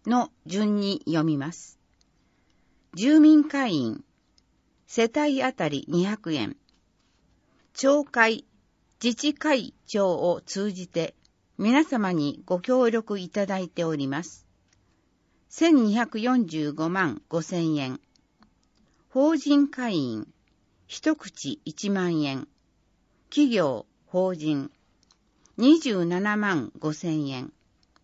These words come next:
団体会員、一口五千円。市内の福祉施設、団体、二十八万四千円。個人会員、一口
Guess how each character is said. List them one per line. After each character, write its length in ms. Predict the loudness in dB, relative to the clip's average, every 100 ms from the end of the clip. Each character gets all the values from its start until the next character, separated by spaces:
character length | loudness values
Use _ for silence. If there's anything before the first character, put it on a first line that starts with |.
| _ _ _ _ _ -6
団 300 | 0 2 2
体 340 | 0 -4 -4
会 280 | -6 -6 -4
員、 360 | -4 -6 -8 -14 _ _ _ _ -20
一 300 | -4 -4 -4
口 320 | -8 -8 -6
五 160 | -8
千 340 | -8 -6 -4 -4
円。 260 | -6 -10 -16 _ _ _ _ _ _ _ _ _ _ _ _ _ _ -8
市 220 | 4 6
内 240 | 6 4
の 300 | 2 0 -2 _
福 280 | -20 -8 -6
祉 200 | -4 -6
施 40 |
設、 600 | -6 -6 -6 -6 -12 -16 -14 -8
団 240 | -6 -6
体、 340 | -8 -8 -8 -12 _ _ _ _ _ _ _
二 200 | 6 6 6
十 240 | 2 0
八 400 | -2 -8 -6 -2
万 320 | 0 0 -2 -2
四 240 | -2 -2
千 380 | -4 -4 -2 -2
円。 260 | -4 -8 -12 _ _ _ _ _ _ _ _ _ _ _ 0
個 160 | 0
人 300 | 4 6 6
会 300 | 2 -4 -2
員、 320 | -2 -4 -8 -14 _ _ _ _ -20
一 300 | -6 0 0
口 460 | -2 -12 -8 -8